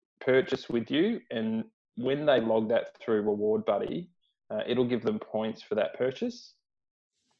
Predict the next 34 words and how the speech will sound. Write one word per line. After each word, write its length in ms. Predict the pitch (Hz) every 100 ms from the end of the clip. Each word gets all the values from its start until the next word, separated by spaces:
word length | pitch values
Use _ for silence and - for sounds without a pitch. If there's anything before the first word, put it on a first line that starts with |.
| _ _ _
So 200 | - 123
what 240 | 127 175 147
happens 320 | 123 117 110
then 180 | 113 110
is 100 | 113
they 140 | 120
can 180 | 120 113
use 180 | 113 113
those 220 | 113 -
points 420 | - 113 113 -
in 100 | 113
the 100 | 107
future 360 | - 107 - 107
to 320 | - 107 107 _ _ _ _ -
use 260 | 117 107
with 200 | 107 104
you, 320 | 165 185 180
or 100 | 143
they 140 | 113 107
could 180 | 110 104
use 280 | 107 107
it 120 | 107 101
with, 200 | 104 - _ _ _ _ -
you 100 | 104
know, 260 | 104 104 - -
um, 340 | 101 98 95 - - -
a, 540 | - - - _ -
a 20 | -
similar 440 | - 123 113 107
business 380 | 113 110 110 -
down 240 | 117 107
the 80 | 107
road, 500 | 113 139 147 147 120
or, 280 | 110 104